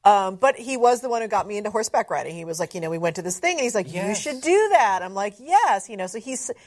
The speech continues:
Speaker 1: he always supported me. He was unconditional with his love completely, and, um, and was always finding ways to make sure that I was okay. Uh, but a lot of that came through, you know, "What can I buy you? What can I give you?" kind of, kind of daddying.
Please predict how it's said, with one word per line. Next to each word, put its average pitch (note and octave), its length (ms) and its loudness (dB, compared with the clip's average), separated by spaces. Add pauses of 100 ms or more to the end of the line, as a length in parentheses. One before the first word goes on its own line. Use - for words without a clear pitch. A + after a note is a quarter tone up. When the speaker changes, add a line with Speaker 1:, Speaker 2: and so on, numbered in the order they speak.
(140)
Speaker 1:
he D4 160 -6
always D#4+ 440 4
supported G#3 540 -4
me. D#3 80 -14
He D#3 100 -12
was A3 160 -2 (160)
unconditional G3 1000 -2
with D3+ 160 -6
his D3+ 180 -6
love A2+ 300 0
completely, C#3+ 600 -6 (400)
and, F#3+ 560 0
um, F3 400 0
and G3+ 160 -4
was A3+ 140 2
always C4 500 2
finding G3 380 -4
ways E3 360 -2
to - 100 -12
make E3+ 180 -2
sure F3 220 -6
that D#3+ 200 -4
I E3 180 2
was D#3+ 260 -6 (160)
okay. D#3+ 880 -6 (480)
Uh, F#3+ 120 6
but G3 140 2
a G#3+ 80 2
lot G#3+ 260 6
of A3 80 -4
that G#3 160 -4
came F#3 280 -10
through, E3 420 -10
you F#3+ 100 -10
know, D#3+ 120 -6
"What E3 160 0
can F3 120 -14
I D3 100 -8
buy D3 240 -6
you? C3 200 -10
What C#3+ 140 -12
can C#3+ 160 -12
I C#3+ 80 -10
give D#3 260 -6
you?" A#2 220 -16
kind A#2+ 240 -8
of, A#2+ 240 -14
kind B2 200 -8
of B2+ 120 -8
daddying. B2 640 -6